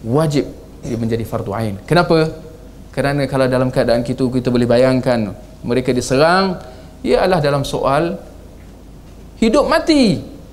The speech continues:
Sama ada kita nak hidup ataupun nak mati, tak ada pilihan lain. Kerana itu mereka wajib berjuang. Kerana jika tidak, mereka akan dibunuh oleh musuh. Ya, maka perlu mereka mempertahankan dengan apa juga kekuatan yang ada.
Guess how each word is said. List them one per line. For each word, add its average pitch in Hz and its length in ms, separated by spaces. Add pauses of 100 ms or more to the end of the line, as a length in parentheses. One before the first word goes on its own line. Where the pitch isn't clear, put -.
(720)
Sama 269 340
ada 220 80
kita 220 240
nak 151 80
hidup 220 320
ataupun 269 400
nak 269 160
mati, 277 400
tak 196 160
ada 262 80
pilihan 262 320
lain. 262 320
Kerana 175 320
itu 180 160
mereka 156 400 (1200)
wajib 196 480
berjuang. 113 480 (320)
Kerana 254 320
jika 156 160
tidak, 160 320
mereka 170 400
akan 214 400 (320)
dibunuh 147 480
oleh 127 160
musuh. 117 480 (400)
Ya, 143 160 (320)
maka 165 320
perlu 151 400
mereka 131 400
mempertahankan 143 1120
dengan 127 400 (240)
apa 127 240
juga 117 240
kekuatan 107 640
yang - 80
ada. 101 160